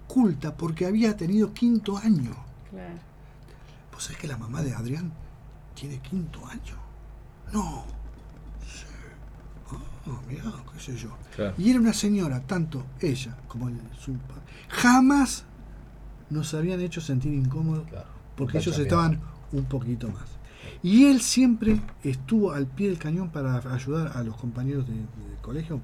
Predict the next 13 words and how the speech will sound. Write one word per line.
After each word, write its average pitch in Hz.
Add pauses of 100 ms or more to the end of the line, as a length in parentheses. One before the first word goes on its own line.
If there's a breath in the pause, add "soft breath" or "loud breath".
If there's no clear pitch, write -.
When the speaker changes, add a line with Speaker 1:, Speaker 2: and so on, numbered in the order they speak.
Speaker 1:
ante 110
cualquier 98
Speaker 3:
Ujú. -
Speaker 1:
problema 131
que 107
Speaker 3:
Sí, 113
Speaker 1:
tengan. 107
Speaker 3:
muy 131
solidario, 98
es 101
verdad. 92 (100)
Speaker 1:
Muy 226
solidario. 113